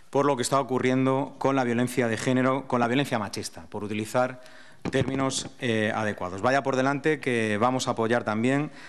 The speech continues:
la moción que ha presentado el Grupo Municipal Socialista y también el que ha presentado el Grupo Municipal Leganemos en los términos que lo ha plante-, que ha planteado cada una de las iniciativas.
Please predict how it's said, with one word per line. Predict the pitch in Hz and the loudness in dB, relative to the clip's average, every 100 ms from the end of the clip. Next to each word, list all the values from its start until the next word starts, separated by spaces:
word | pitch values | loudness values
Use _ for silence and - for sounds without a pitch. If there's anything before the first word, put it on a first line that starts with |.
| - | -12
la | - 117 | -2 0
moción | 113 - 131 | 0 0 0
que | 123 | 0
ha | |
presentado | 117 123 117 117 | 0 0 0 0
el | 110 | 0
Grupo | 117 120 | 0 2
Municipal | 120 117 101 120 113 107 | 2 0 -2 0 0 -2
Socialista | 113 107 110 123 - 139 143 - | -6 -2 0 -2 0 -2 -2 -6
y | 117 | -4
también | 110 104 123 127 143 - - - - | -2 0 0 2 -2 -6 -18 -20 -6
el | 113 98 | -4 0
que | |
ha | 120 | 0
presentado | 117 117 104 127 131 120 | 0 -2 0 0 0 -2
el | 107 | -4
Grupo | 110 117 120 | -4 -2 -2
Municipal | 113 - 104 117 113 107 104 | -2 -4 -2 0 0 0 -2
Leganemos | 104 110 127 131 143 - | -2 0 0 0 -2 -6
en | 113 | -4
los | 104 - | -4 -2
términos | 135 131 135 156 - - - - - | 0 2 0 -2 -6 -16 -20 -20 -6
que | 113 | 0
lo | 117 | 0
ha | 117 | 0
plante-, | 113 110 127 | -2 -2 -4
que | - 113 | -2 0
ha | |
planteado | 117 117 117 113 117 127 127 - - - | 0 0 0 0 0 -2 -4 -14 -20 -16
cada | - 117 113 | 0 2 2
una | 120 127 131 139 | 2 0 0 -2
de | 123 | 0
las | 120 - | 0 0
iniciativas. | 110 107 117 131 95 80 - | -4 -2 2 2 0 -6 -10